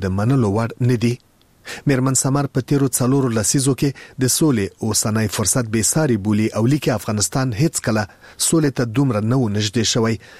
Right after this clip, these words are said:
دا زیاتوي چې زه او ډیر نور افغانان د خبرو ته د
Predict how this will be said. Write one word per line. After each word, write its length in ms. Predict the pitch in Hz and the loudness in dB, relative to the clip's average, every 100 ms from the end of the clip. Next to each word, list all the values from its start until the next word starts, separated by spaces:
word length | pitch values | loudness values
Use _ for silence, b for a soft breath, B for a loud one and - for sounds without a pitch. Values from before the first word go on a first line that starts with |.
| B - | B -2
دا 120 | 113 101 | -2 0
زیاتوي 340 | 107 104 127 | -2 2 2
چې 140 | 123 107 95 | 2 0 0
زه 80 | 135 135 | 0 0
او 100 | 107 107 123 | -2 0 0
ډیر 240 | 147 127 139 | 2 2 0
نور 240 | 143 - | 0 -2
افغانان 460 | 95 107 135 139 B B B | -4 -2 0 0 B B B
د 160 | 156 160 | -2 0
خبرو 220 | 143 147 | 0 0
ته 140 | 131 | 0
د 100 | 139 | 0